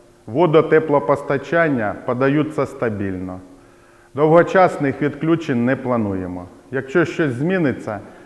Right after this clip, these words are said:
оперативно будемо повідомляти.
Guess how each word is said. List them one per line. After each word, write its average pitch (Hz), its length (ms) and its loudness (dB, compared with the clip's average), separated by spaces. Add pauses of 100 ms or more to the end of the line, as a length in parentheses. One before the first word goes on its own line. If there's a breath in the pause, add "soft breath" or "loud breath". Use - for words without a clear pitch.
оперативно 147 760 2
будемо 135 420 0
повідомляти. 117 880 -2